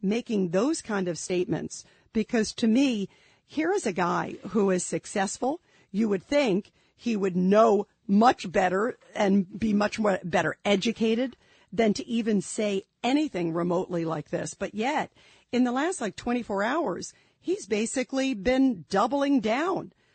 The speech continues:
I mean, it has been shocking. He came out and he was with Alex Jones of InfoWars.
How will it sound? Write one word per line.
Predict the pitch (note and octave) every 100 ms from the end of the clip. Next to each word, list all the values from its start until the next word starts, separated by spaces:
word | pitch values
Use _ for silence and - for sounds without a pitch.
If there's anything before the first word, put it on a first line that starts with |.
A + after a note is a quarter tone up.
| _ -
I | A#3+
mean, | B3 - -
it | D#4+
has | E4 G3
been | F3 A3
shocking. | G#3 - C#4 D#4+ F3 D#3+
He | F#3+
came | G#3+ C4+ C#4+
out | G#3+ G3
and | F#3+
he | G#3+
was | G3 F3
with | F#3 -
Alex | F3+ G3+ B3 -
Jones | D3+ F#3 F#3+ E3 D#3
of | D#3+ -
InfoWars. | G#3+ C#4 - E3+ D#3 D#3+ D#3+ F#3 -